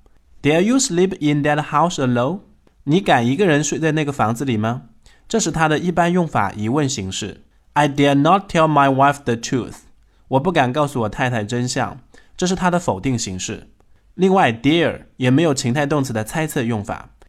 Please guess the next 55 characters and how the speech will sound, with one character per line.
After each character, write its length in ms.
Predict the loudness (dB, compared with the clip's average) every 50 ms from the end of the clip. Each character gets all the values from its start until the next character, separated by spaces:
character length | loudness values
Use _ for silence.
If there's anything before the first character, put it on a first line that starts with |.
| _ _ _
不 120 | -2 0 2
过， 180 | 4 4 2
dare 480 | 2 2 2 4 4 4 2 0 -2 -4 -2
跟 200 | 0 2 2 4
need 240 | 2 2 2 2 0
一 160 | 0 -2 -2
样， 260 | 0 0 -2 -2 -2 -2
也 120 | -2 0
是 140 | 0 0 0
一 80 | 0 0
个 120 | 0 0
既 200 | -2 -2 -2 -2
可 120 | -2 0
以 100 | -2 -2
做 180 | 0 0 0 0
情 220 | 0 0 -4 -4 -2
态 140 | -2 -2 -2
动 200 | 0 0 -2 -2
词， 320 | -2 -4 -6 -6 -6 -6 -4
也 180 | -4 -4 -4
可 120 | -2 -2 -2
以 100 | -2 -2
做 240 | -2 -2 -2 -2 -4
实 220 | -4 -6 -4 -2
义 120 | -2 -2
动 200 | -2 -2 -2 -4
词 100 | -4 -4
的 100 | -6 -6
词。 340 | -6 -8 -8 -10 -12 -12 -12 -16 -20 _ -20 -20 -20 -20 _ _
所 160 | -8 -2 2 2
以， 160 | 2 2 2
用 240 | 2 0 0 0 0
dare 360 | 0 0 2 2 0 0 -4
做 180 | -4 -2 -2
实 200 | -2 -2 0 0
义 80 | 0 0
动 200 | 2 0 0 0
词 160 | 0 -2 -2
来 160 | 0 0 0
改 200 | 0 -2 -4 -4
写 180 | -4 -4 -6 -6
这 120 | -4 -6
些 160 | -4 -4 -4 -4
例 200 | -2 -2 -2 -2
句， 340 | -2 -4 -4 -4 -6 -12 -20 _ _ -6
就 140 | -2 0 2
跟 180 | 2 2 2
之 180 | 2 0 -2 -2
前 420 | -2 -2 0 0 0 -2 -4 -6 -10 -10 -2
need 220 | 2 4 4 4 4
的 160 | 2 0 -4
改 220 | -4 -4 -6 -6
法 180 | -6 -6 -8 -8
一 140 | -6 -6 -4
样。 320 | -2 -4 -4 -6 -10 -14